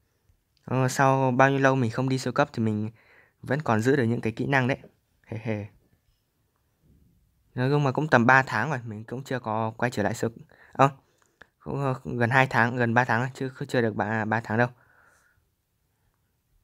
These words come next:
Từ lúc mình cày Pluto đến giờ mình cũng bỏ bê việc đi siêu cấp lắm.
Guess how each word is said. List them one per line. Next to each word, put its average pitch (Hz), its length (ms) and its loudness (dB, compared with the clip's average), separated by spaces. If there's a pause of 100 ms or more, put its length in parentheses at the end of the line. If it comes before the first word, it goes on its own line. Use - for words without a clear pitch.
(1200)
Từ 110 120 2
lúc 139 160 0
mình 107 200 2
cày 107 120 0
Pluto 117 480 2
đến 107 140 0
giờ 113 140 2
mình 101 180 0
cũng 120 400 -2
bỏ 90 120 0
bê 117 200 2
việc 110 140 -2
đi 117 120 0
siêu 113 120 -8
cấp 135 140 -2
lắm. 165 100 -2